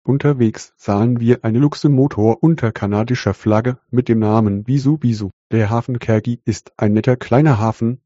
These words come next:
den wir voraussichtlich auf dem Rückweg besuchen werden.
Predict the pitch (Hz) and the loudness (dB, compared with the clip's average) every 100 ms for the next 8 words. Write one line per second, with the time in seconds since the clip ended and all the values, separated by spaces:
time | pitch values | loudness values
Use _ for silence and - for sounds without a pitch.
0 | _ _ - 110 127 170 - 110 104 110 | _ _ -2 0 2 2 0 -2 0 -2
1 | 117 - 143 147 - 104 - 120 135 - | -4 -2 -2 -2 -10 -6 -2 0 0 0
2 | 117 110 - 107 120 156 147 117 104 110 | 0 -2 -2 -2 0 0 0 0 0 -2